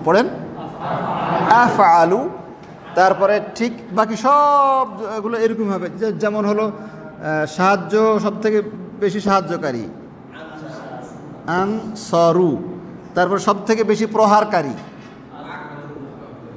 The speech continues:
আদরাবু। আচ্ছা, আমরা আগে বলছিলাম সারাকা মানে চুরি করা, তাই না? সারাকা ইয়াসরিকু, সব থেকে বেশি চুরি করে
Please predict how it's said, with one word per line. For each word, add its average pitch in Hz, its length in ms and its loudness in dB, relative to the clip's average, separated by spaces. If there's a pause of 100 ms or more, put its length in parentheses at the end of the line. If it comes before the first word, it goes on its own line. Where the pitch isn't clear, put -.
(600)
আদরাবু। 143 1400 -2 (2500)
আচ্ছা, 120 460 0 (480)
আমরা 175 260 4
আগে 185 180 4
বলছিলাম 196 520 2 (300)
সারাকা 180 580 2
মানে 196 260 0
চুরি 214 200 2
করা, 127 280 2 (220)
তাই 165 100 -2
না? 220 200 -2 (600)
সারাকা 165 220 2
ইয়াসরিকু, 156 340 -2
সব 190 180 2
থেকে 233 140 6
বেশি 214 200 4
চুরি 220 220 2
করে 160 220 0